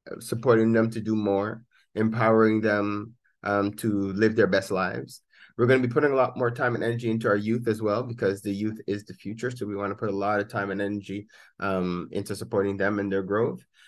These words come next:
and just establishing, uh, more of our partnerships, like, connecting with, uh, more partners, um, to be able to just spread the wealth,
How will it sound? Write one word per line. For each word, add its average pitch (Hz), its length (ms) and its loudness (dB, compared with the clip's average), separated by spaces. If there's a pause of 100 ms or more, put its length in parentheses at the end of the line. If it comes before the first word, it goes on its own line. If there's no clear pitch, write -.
(180)
and 117 220 2
just 143 300 -2
establishing, 127 840 2
uh, 104 240 4
more 110 240 4
of 120 100 0
our 104 100 0
partnerships, - 720 -4
like, 95 260 -2
connecting 104 720 -2
with, 98 220 0 (140)
uh, 98 180 -2
more 98 240 0
partners, 98 600 0 (360)
um, 90 640 0 (320)
to 127 100 -4
be 127 120 4
able 127 140 4
to 123 100 -6
just 123 200 0
spread 123 280 4
the 120 80 4
wealth, 131 320 4